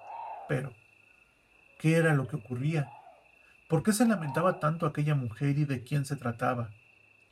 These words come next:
Era lo que se preguntaban día tras día los habitantes de la ciudad mexicana de Xochimilco con una auténtica desesperación.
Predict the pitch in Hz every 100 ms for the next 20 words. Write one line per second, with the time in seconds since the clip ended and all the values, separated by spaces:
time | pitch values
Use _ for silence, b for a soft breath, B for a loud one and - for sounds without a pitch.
0 | _ 139 135 127 127 131 123 - 127 123
1 | 120 139 135 135 151 165 156 135 127 120
2 | 139 135 123 - 113 104 127 120 123 120
3 | 120 - 127 127 127 123 113 - 127 127
4 | 127 117 117 - 131 143 131 117 147 b
5 | b b _ 160 160 170 160 151 151 131
6 | 143 135 127 107 107 - 117 110 123 113